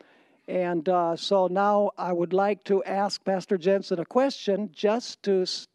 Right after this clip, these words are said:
uh, warm up the panel. Pastor Jensen is very much involved in the issue of religious liberty. I know that for a fact. He spends a lot of time in Sacramento. He's very well versed on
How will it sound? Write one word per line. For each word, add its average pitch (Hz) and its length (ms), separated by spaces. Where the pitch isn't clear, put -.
uh, 170 180
warm 175 640
up 185 280
the 165 80
panel. 165 480
Pastor 277 340
Jensen 240 480
is 180 220
very 262 500
much 202 460
involved 202 800
in 180 160
the 170 120
issue 185 240
of 160 100
religious 160 400
liberty. 151 380
I 190 160
know 202 140
that 185 180
for 170 140
a 160 60
fact. 180 360
He 160 200
spends 180 340
a 160 60
lot 190 180
of 196 100
time 180 260
in 156 60
Sacramento. 196 640
He's 151 280
very 226 500
well 208 340
versed 190 440
on 160 160